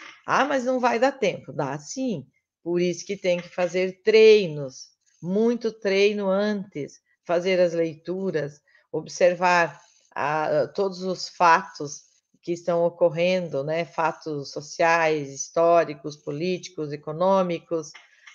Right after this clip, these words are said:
porque a gente nunca sabe o que vem, é, de, de, de tema, né? Então, temos que ter um leque de possibilidades de leituras para que se possa ter argumentos para, posteriormente,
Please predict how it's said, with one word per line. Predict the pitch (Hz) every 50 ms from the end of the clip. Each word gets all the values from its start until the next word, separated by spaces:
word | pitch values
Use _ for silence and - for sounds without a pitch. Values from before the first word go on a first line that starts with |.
| _ _
porque | 165 170 170 _ - 190 190 185
a | 185 185
gente | 175 185 185 185 - 180
nunca | 180 185 185 202 196
sabe | 196 - - 185 175 165 160 - - - - _ _ _ _ _ _
o | - 151 156
que | 151 - - 175 175
vem, | 160 156 160 160 160 165 170 170 170 170 156 - _ _ _ _ _ _ -
é, | 135 151 165 165 160 156 151 151 147 143 143
de, | 139 143 156 123
de, | - 139 156 156
de | 135 156 180
tema, | 175 _ - 185 175 165 143 139 135
né? | 139 143
Então, | 147 156 151 165 175 185 190 185 - _ _ _
temos | - 180 190 208 208 -
que | - 214
ter | 196 - - 196 196 202 208
um | 220 220 220 220
leque | 196 180 180 180 190 220 220 - - -
de | 151 160 165
possibilidades | - 160 170 - - 165 156 170 165 165 170 160 151 156 156 160 165 180 180 160 165 151
de | 156 156
leituras | 156 151 156 151 147 _ _ 160 175 220 262 233 180 139 - _ _ _ _ _ _ _ _ _ _
para | 170 165 165 165
que | 165 - _ - - 196 190 170 175 -
se | - - 185
possa | - _ 180 160 165 170 170 190 180
ter | 185 - 180 175 170
argumentos | 170 175 170 165 170 175 170 160 156 156 151 156 160 - -
para, | - _ 185 180 175 175 190 226 269 - _ _ _ _ _ _ _ _ _ _
posteriormente, | - 175 170 170 - 185 170 185 185 180 170 165 156 156 156 156 -